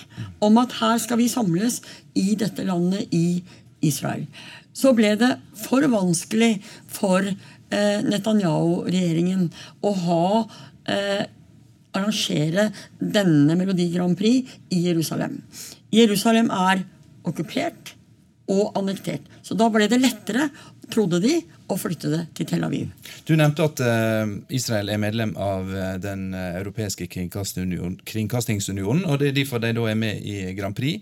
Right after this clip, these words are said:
Speaker 1: Mm.
Speaker 2: Eh, hvor viktig er det for Israel å, å være koblet til den europeiske kringkastingsunionen og være vertsland for denne finalen med stor deltaking fra Europa?
Speaker 1: Altså, det er jo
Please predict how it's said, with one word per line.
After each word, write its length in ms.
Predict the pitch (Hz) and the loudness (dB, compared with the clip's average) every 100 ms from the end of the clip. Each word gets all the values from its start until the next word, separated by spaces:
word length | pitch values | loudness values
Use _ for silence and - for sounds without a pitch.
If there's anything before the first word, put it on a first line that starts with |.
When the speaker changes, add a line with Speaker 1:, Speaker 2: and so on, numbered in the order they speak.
| - | -8
Speaker 1:
Mm. 220 | 175 160 160 | -8 -8 -2
Speaker 2:
Eh, 300 | 135 143 143 139 - | 2 4 4 0 -4
hvor 200 | - 220 | -2 0
viktig 720 | 160 123 139 - - 196 139 | 2 2 0 -6 -6 -2 0
er 200 | 131 135 | 2 0
det 200 | 107 139 | 2 -2
for 220 | 143 104 101 | -2 -6 -4
Israel 800 | 87 127 - - - 95 92 95 - | -4 -4 -4 -8 -6 -4 -2 -4 -6
å, 360 | 104 98 98 - _ _ | -4 -2 -4 -8 _ _
å 160 | 104 | -8
være 380 | 98 101 98 110 | -4 -4 -2 -4
koblet 420 | 104 98 92 98 | -4 -8 -6 -10
til 200 | 101 98 | -8 -8
den 200 | 85 82 85 | -8 -10 -10
europeiske 800 | 92 90 87 113 98 87 - 87 | -8 -8 -8 -8 -6 -6 -8 -12
kringkastingsunionen 1400 | - 82 87 - 92 - 85 85 - - 92 90 87 90 - _ | -12 -12 -12 -10 -10 -10 -10 -10 -10 -10 -8 -6 -6 -8 -12 _
og 260 | 131 143 - | -2 -2 -6
være 320 | 131 131 135 | -4 -4 -4
vertsland 880 | 107 101 95 _ - - 104 95 82 | -4 -6 -8 _ -12 -8 -6 -6 -8
for 280 | - - 90 | -8 -8 -8
denne 340 | 85 82 92 139 | -8 -10 -8 -6
finalen 420 | 120 104 95 98 | -4 -4 -4 -6
med 120 | 85 | -4
stor 260 | 127 - 240 | -6 -6 -4
deltaking 520 | 123 101 92 90 82 | -4 -4 -6 -8 -10
fra 160 | - 85 | -8 -8
Europa? 340 | 85 82 65 - _ _ _ _ - | -6 -10 -14 -18 _ _ _ _ -8
Speaker 1:
Altså, 320 | 208 240 247 | -2 -2 0
det 220 | 226 202 | 0 2
er 160 | 214 190 | 2 2
jo 100 | 208 | -2